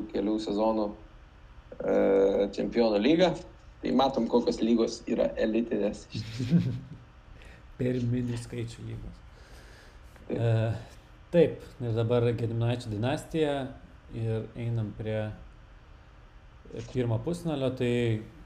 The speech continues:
Speaker 2: kuriame žaidžia reguliaraus sezono laimėtojas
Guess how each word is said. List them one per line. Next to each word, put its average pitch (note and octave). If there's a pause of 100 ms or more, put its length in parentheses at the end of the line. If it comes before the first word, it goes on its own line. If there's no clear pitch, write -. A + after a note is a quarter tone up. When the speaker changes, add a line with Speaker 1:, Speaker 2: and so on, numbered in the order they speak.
Speaker 2:
kuriame A2+
žaidžia A#2
reguliaraus A2+
sezono A2+ (600)
laimėtojas A2+